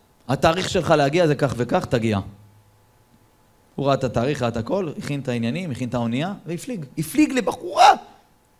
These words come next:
משוגע, משוגע! הגיע למקום. לעבירה. הגיע למקום, הוא רואה מחוץ ל-, לבית שלה, לא יודע מה, לווילה הזאת, לארמון,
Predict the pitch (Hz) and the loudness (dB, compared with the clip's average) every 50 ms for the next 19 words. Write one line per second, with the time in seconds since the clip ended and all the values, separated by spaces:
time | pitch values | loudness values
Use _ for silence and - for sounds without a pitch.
0 | _ _ _ _ _ - - 247 247 330 370 381 349 269 208 - 233 247 226 311 | _ _ _ _ _ -4 -2 2 6 6 6 6 6 4 2 -2 -4 2 4 4
1 | 311 269 180 123 - - - - _ _ _ _ _ _ _ _ _ _ _ _ | 4 4 2 0 -4 -10 -18 -20 _ _ _ _ _ _ _ _ _ _ _ _
2 | _ _ _ _ _ - - _ _ _ 127 139 147 180 175 165 160 151 139 - | _ _ _ _ _ -20 -20 _ _ _ -2 0 2 4 4 4 4 0 -2 -2
3 | 139 113 - - - - _ _ _ _ _ _ _ _ _ _ _ _ _ _ | -4 -4 -6 -10 -16 -20 _ _ _ _ _ _ _ _ _ _ _ _ _ _
4 | _ _ _ - _ _ _ _ _ - - 147 151 156 165 196 202 208 143 107 | _ _ _ -20 _ _ _ _ _ -2 2 4 4 6 6 6 6 6 4 2
5 | - - - - _ _ _ 135 131 151 175 170 160 147 143 135 - - 190 208 | -2 -10 -20 -20 _ _ _ -4 2 4 4 4 4 2 0 0 0 0 -2 -2
6 | 190 - - - _ - 139 143 165 190 190 175 165 - 202 202 202 - 160 151 | -4 -8 -14 -16 _ -2 4 4 6 6 4 2 0 0 0 0 0 0 0 0
7 | 139 135 131 135 131 117 143 147 143 117 - 123 113 120 127 123 110 110 113 113 | 0 0 -2 -2 0 0 2 0 0 0 0 0 2 2 4 4 4 6 6 4
8 | 113 104 117 - 120 117 110 104 104 101 110 113 113 117 123 131 151 | 4 4 2 2 2 4 2 2 2 2 2 4 4 6 6 4 4